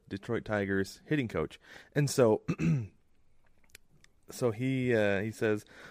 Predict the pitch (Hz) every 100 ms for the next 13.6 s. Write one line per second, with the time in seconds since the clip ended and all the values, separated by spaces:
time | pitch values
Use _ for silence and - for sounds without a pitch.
0 | - 120 139 160 147 139 143 113 107 -
1 | - 170 147 120 - 151 - 127 110 101
2 | 117 120 117 104 127 127 101 98 - -
3 | - 123 123 113 - 170 139 117 123 -
4 | - - 147 156 156 143 143 139 139 135
5 | 117 - 165 143 123 110 104 - 107 120
6 | 113 113 117 117 113 123 117 113 113 113
7 | 98 110 120 87 - _ _ 107 107 120
8 | 123 98 - - 107 101 98 101 - _
9 | - - - 131 127 - - - - 165
10 | - 170 - - 151 139 147 147 131 123
11 | - 214 - 254 - 135 143 143 151 151
12 | 139 139 131 107 123 113 110 117 107 147
13 | 165 143 101 78 -